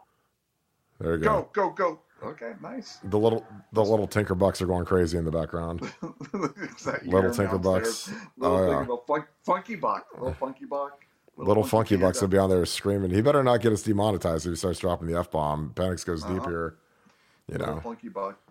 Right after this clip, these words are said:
Speaker 2: He's screaming downstairs for sure.
Speaker 1: He comes up and, he comes up and hits you with the Stone Cold Stunner through the table.
Speaker 2: Uh, <laughs> oh, man. Let's go, boys. I mean, if
Speaker 1: Tinker
Speaker 2: Michigan
Speaker 1: Buck.
Speaker 2: implodes,
Speaker 1: We're at
Speaker 2: it's
Speaker 1: eight, we're at
Speaker 2: okay.
Speaker 1: eight ten. We gotta get to nine hundred to
Speaker 2: Oh.
Speaker 1: score.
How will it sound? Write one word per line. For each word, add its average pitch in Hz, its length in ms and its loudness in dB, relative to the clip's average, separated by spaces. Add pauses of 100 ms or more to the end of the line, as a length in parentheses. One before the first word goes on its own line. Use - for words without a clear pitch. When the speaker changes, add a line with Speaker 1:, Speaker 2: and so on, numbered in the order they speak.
(120)
Speaker 2:
He's 110 160 -16
screaming 107 400 -14
downstairs 98 520 -14
for - 120 -20
sure. 107 100 0
Speaker 1:
He 98 60 2
comes 98 240 2
up 90 100 2
and, 92 240 0
he 104 100 2
comes 98 240 2
up 95 60 2
and 87 100 2
hits 95 140 2
you 101 60 0
with 87 80 -4
the 80 80 -10
Stone 90 320 -2
Cold 87 180 -2
Stunner 87 260 -2
through 82 140 -4
the 78 80 -8
table. 82 500 -2 (600)
Speaker 2:
Uh, 110 280 -6
<laughs> - 100 -16
oh, 135 360 -12
man. 110 320 -12
Let's 120 160 -14
go, 92 300 -10
boys. 85 480 -14 (640)
I 120 80 -2
mean, 131 100 0
if 120 80 -2
Speaker 1:
Tinker 135 240 4
Speaker 2:
Michigan 135 60 2
Speaker 1:
Buck. 117 240 6
Speaker 2:
implodes, 120 360 0
Speaker 1:
We're 131 120 8
at - 60 4
Speaker 2:
it's 135 80 4
Speaker 1:
eight, 143 140 4
we're 151 120 8
at 151 60 4
Speaker 2:
okay. 147 160 6
Speaker 1:
eight 156 120 4
ten. 139 420 2 (360)
We - 60 -4
gotta 113 120 6
get 117 120 2
to 107 60 -2
nine 110 200 4
hundred 98 220 4
to - 20 4
Speaker 2:
Oh. 120 100 4
Speaker 1:
score. 85 380 2